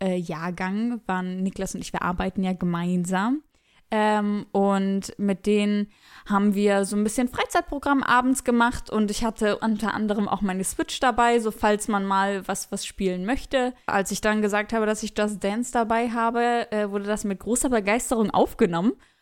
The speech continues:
Und, ähm, ja, und dann haben wir das so wirklich, ich hatte auch schön noch extra einen Joy-Con-Paar, äh, eingepackt und es gab genügend Platz. Das finde ich ist immer eine super Geschichte, wenn man Just Dance macht.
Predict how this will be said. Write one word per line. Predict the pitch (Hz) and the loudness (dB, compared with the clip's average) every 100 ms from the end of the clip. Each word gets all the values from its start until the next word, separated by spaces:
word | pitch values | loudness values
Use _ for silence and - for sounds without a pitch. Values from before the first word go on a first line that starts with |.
| _ _ - | _ _ 0
Und, | 214 214 208 208 | 4 4 4 2
ähm, | 208 208 208 202 202 196 | 2 4 4 2 2 4
ja, | 381 | 4
und | 233 | 4
dann | 196 | 2
haben | 202 214 | 2 2
wir | |
das | 208 - | 2 2
so | 214 190 | 0 2
wirklich, | 208 240 220 | 0 0 -2
ich | 220 | -2
hatte | 208 - | 0 0
auch | 170 | -2
schön | - 226 220 214 | 0 2 4 2
noch | 190 - - - | 0 -2 -8 -10
extra | 190 - 180 | -8 -2 0
einen | 180 180 180 | 2 0 0
Joy-Con-Paar, | 180 233 269 269 247 - 247 226 226 220 | 2 2 2 2 2 2 2 2 0 0
äh, | 220 - | 0 0
eingepackt | 220 220 - 220 - | 0 -2 -2 -4 -4
und | |
es | 190 - | -4 0
gab | 185 - | -2 0
genügend | 190 196 180 175 | 2 2 0 -4
Platz. | 208 240 - | -2 -4 -4
Das | 185 - | -8 -6
finde | 185 | -6
ich | 185 | -4
ist | 196 - | -6 -6
immer | 190 | -4
eine | 185 180 | -4 -4
super | 170 208 208 196 | -4 -4 -2 -2
Geschichte, | 185 - 233 - 208 226 - 208 | -4 -4 -6 -2 0 0 -4 -8
wenn | 196 | -6
man | 202 | -6
Just | 202 - | -6 -6
Dance | 190 208 - | -6 -4 -4
macht. | 220 | -6